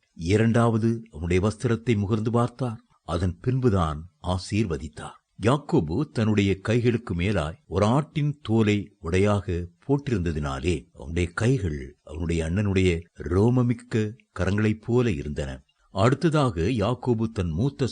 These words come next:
சகோதரனுடைய உடையை உடுத்திக் கொண்டு வந்ததினாலே அந்த உடை வயல்வெளிகளின் வாசனையைப் போல பரிமளித்தது. மூத்த சகோதரனாகிய ஏசாவின் போர்வைக்குள் யாக்கோபு மறைந்திருந்ததினால் எளிதாக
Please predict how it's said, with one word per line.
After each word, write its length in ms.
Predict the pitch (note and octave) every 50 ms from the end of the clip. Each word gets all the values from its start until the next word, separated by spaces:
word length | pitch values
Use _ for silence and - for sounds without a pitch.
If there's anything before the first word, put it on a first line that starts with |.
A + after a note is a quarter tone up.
| -
சகோதரனுடைய 580 | A#2+ F#2+ G2+ G#2 F#2 G#2+ G2 F#2+ G2 F#2 F2+ F2
உடையை 500 | D2+ C#2 E2+ F2+ G2+ F#2+ F#2 F2+ F#2 F#2+ _
உடுத்திக் 560 | - E2 D2 E2+ G#2 A#2+ A#2 - B2+ A2 -
கொண்டு 240 | - A2+ A2+ A2 G2+
வந்ததினாலே 840 | F2+ F2+ G2+ G2+ A2+ G2+ G2 E2+ D#2 D#2+ E2 E2 E2 E2 E2+ E2+ E2+ _ _ _ _ _ -
அந்த 300 | - F#2+ F#2 E2+ F#2+ D#2
உடை 500 | C#2+ G2 A#2 D3 A#2+ D#2 C#2 C#2 - - _ - D2
வயல்வெளிகளின் 680 | D#2 F#2 G2 F#2 F#2 F#2+ F#2 F#2+ F#2 F#2+ F#2+ F#2 F#2+ E2+ - - D#2+
வாசனையைப் 600 | G2 G2+ A2 G#2+ - A#2 G#2+ A2 A2 A2+ A2+ -
போல 480 | - C3 C3+ C#3 A2+ F2 D#2 D2+ D2+ - -
பரிமளித்தது. 720 | - G2+ A#2 A#2+ B2 B2+ B2+ C3+ - - - F2 D2 D2+ -
மூத்த 400 | - E2+ G#2 C#3 C#3 - - C#3 C3 -
சகோதரனாகிய 800 | B2+ G#2 B2 A2+ A#2+ A2 A#2 A#2+ A#2+ A#2 G#2 A#2+ A2 E2+ E2+ G#2+
ஏசாவின் 480 | A#2 A2+ - B2+ A#2 A2+ G#2+ A2 G2 F2+ - -
போர்வைக்குள் 500 | A#2 B2+ B2 C3 B2+ C3+ - D3+ C#3+ C#3+ - _ - E2
யாக்கோபு 720 | D#2 G#2 A#2+ C3+ C3 - - A#2 G2 E2 F2 E2 D2 C#2+ D2 - _ _ _ - D#2+
மறைந்திருந்ததினால் 960 | F2 F#2+ G#2 A#2+ C3 C#3 B2 G#2+ E2+ E2 E2 F2 D#2 D#2 D#2+ F2 F#2 F#2 G2 F#2+ _
எளிதாக 840 | - D#2 F2 G#2+ B2 D3+ D#3 A#2+ F#2+ E2 E2 - - D#2 C#2 C2+ C#2